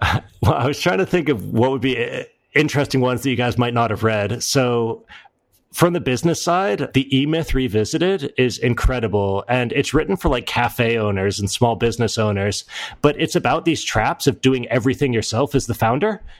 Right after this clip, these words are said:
and it's about a structured way to start building the processes and then hiring the people to do stuff so that your, your business runs as a bunch of processes. Now, that isn't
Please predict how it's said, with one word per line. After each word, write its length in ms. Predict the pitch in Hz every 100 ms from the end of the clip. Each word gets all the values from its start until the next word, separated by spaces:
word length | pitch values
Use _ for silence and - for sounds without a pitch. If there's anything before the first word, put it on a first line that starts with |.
| _
and 140 | 147 147
it's 200 | 151 151
about 240 | 147 151
a 60 | 165
structured 540 | - - 135 - 160
way 200 | 107 117
to 100 | 156
start 280 | - 139 98
building 320 | 117 120 135
the 140 | 120 127
processes 1080 | - 110 117 - 151 - 196 202 - - -
and 720 | 123 131 127 123 117 113 -
then 220 | 113 135 120
hiring 400 | 123 123 127 139
the 80 |
people 300 | 123 139 135
to 80 | 113
do 160 | 107 139
stuff 320 | - 202 208
so 200 | - 147
that 200 | 139 131
your, 160 | 131 127
your 200 | 131 139
business 400 | 151 - 143 -
runs 240 | 131 127
as 120 | 117
a 40 | 117
bunch 220 | 120 110
of 80 | 104
processes. 800 | 107 110 - 101 - 107 107 - _ _ _ _
Now, 160 | - 190
that 240 | 190 208 208
isn't 260 | 165 208